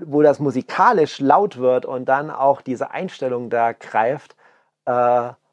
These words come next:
ist es wirklich, also ein richtige, ein richtiger Schlag, <laughs> also,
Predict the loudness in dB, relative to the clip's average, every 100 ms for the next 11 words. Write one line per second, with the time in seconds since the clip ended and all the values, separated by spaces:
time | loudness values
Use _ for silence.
0 | _ _ _ _ 0 2 0 -2 0 0
1 | 0 -4 -4 -8 -2 0 2 4 4 4
2 | -2 _ _ _ _ -6 -4 -4 0 -2
3 | 0 -4 0 -2 -2 -8 -6 -4 -4 -4
4 | 0 2 2 0 -6 -12 -20 -20 _ -20
5 | -14 -6 2 6 6 4 2 -2 0 4
6 | 4